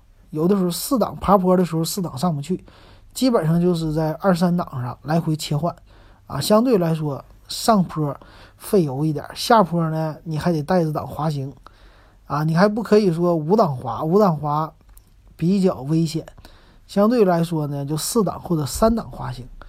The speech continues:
很好玩儿啊，就这个有点上上下下、忽忽悠悠的感觉，特别好哈。那去到大连，你肯定少不了要吃了，吃什么呢？吃海鲜。我对大连的这个海鲜呢，还不是那么特别的喜爱，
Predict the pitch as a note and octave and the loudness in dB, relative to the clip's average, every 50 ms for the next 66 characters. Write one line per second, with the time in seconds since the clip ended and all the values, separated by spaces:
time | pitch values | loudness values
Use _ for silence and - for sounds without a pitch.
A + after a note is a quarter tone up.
0 | - - - - - - - - - - - - - - F3 E3 D#3+ C#3 A#2+ A#2 | -20 -20 -20 -20 -20 -20 -20 -20 -20 -20 -20 -6 0 2 2 2 2 0 -4 -10
1 | - - - - - - - - - - C3 A2+ - - - - - D#3+ D#3+ G3 | -12 -16 -16 -18 -20 -20 -20 -18 -14 -12 -12 -12 -12 -16 -8 -4 -2 2 4 4
2 | F#3+ F3+ E3+ D#3+ D3+ D3 D3+ D#3 D#3 - - - - G#3+ F#3+ F3 F#3 F3 E3 E3+ | 4 4 2 0 -2 -2 -4 -4 -4 -6 -4 0 2 2 4 4 4 2 2 2
3 | E3+ E3 D#3 E3+ D3+ D#3 - - G3+ G3 G3 G3 F3+ E3+ D#3+ D#3 D3+ C#3+ C#3 C3 | 0 0 0 -2 -2 -4 -2 -2 -2 2 2 4 4 4 2 0 -2 -2 -4 -6
4 | C3+ B2+ C#3 - - - - - C#3 C#3 - G3 E3+ C#3 C#3 C3 - C3+ - - | -6 -8 -8 -10 -12 -14 -16 -16 -16 -6 -4 -4 -2 -2 -4 -8 -8 -10 -12 -12
5 | - B2+ C3 B2+ - - - - - - - - - - - - - - - - | -12 -12 -14 -14 -16 -18 -20 -20 -20 -20 -20 -20 -20 -20 -20 -20 -20 -20 -20 -20
6 | - - _ _ _ _ - - - - - - - - - - - - - - | -20 -20 _ _ _ _ -20 -20 -20 -20 -20 -20 -20 -20 -20 -20 -20 -20 -20 -20
7 | - - - - - A3 G3+ - C#4 C4 A#3 A3 G3+ A#3+ A3+ G#3 F#3 E3+ E3+ F3 | -20 -20 -10 -2 0 0 0 2 4 4 4 6 6 6 6 6 6 4 2 2
8 | F3 F3+ F3+ - E3 D3+ D#3 F3 E3 - - - C3+ C#3 D#3 E3+ - - D3+ D#3+ | 2 0 0 0 0 0 0 0 0 -2 -4 -4 -2 -2 -2 -2 -4 -4 -6 -6
9 | D#3+ D3+ - - - - - C#3+ C3+ C3 B2+ B2 - - _ - - - F#3 F3+ | -4 -4 -4 -4 -4 -4 -4 -4 -4 -4 -6 -6 -8 -12 _ -8 -4 -2 0 0
10 | D#3+ D3+ C#3+ D3 D#3 D#3+ D#3+ D#3 D#3 E3 - _ _ _ - - - - D#3+ D3 | 0 0 0 0 -2 -2 -2 -4 -6 -8 -12 _ _ _ -14 -10 -4 -2 -2 0
11 | C#3+ B2+ A#2 - - B2 G#2+ - - _ _ - - - _ - - - - - | -2 -2 -6 -8 -10 -12 -12 -12 -16 _ _ -20 -20 -20 _ -20 -20 -20 -20 -20
12 | - - - - - D#3+ D3+ E3+ G3+ C4 A#3+ B3+ B3+ A3+ G3 F3+ F3+ F3+ G3 F#3+ | -20 -20 -12 -6 -4 -2 0 0 2 4 6 6 6 6 6 4 2 2 2 2
13 | F#3+ F#3 F3+ F3 E3+ E3 E3 D#3 G3 F#3+ - - F3 D#3 C3 C#3 D#3+ D3 C3+ C3 | 2 2 2 2 0 0 0 0 -2 -2 -2 -2 -2 -2 0 0 -2 -2 -2 -2
14 | C3 C3 C3 C3+ E3 D#3+ - D#3 E3 F#3 A3 A3+ A3+ G#3+ G3 F#3+ - - - D4 | -4 -4 -2 -2 -4 -4 -2 -2 0 0 2 2 2 2 0 -2 -2 -2 2 2
15 | C4+ G3 D#3 C#3+ C3+ C#3+ C#3+ C#3+ C#3+ - - - - B2+ A#2+ - | 2 4 2 0 -2 -2 -4 -4 -6 -8 -10 -10 -10 -8 -8 -8